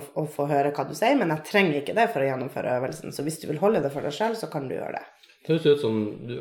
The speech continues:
Speaker 2: hvis du har sett sånne der, eh, intervju med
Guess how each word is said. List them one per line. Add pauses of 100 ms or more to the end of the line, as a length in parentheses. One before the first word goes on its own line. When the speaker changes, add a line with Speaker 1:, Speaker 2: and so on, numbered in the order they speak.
(140)
Speaker 2:
hvis
du
har
sett
sånne
der,
eh,
intervju
med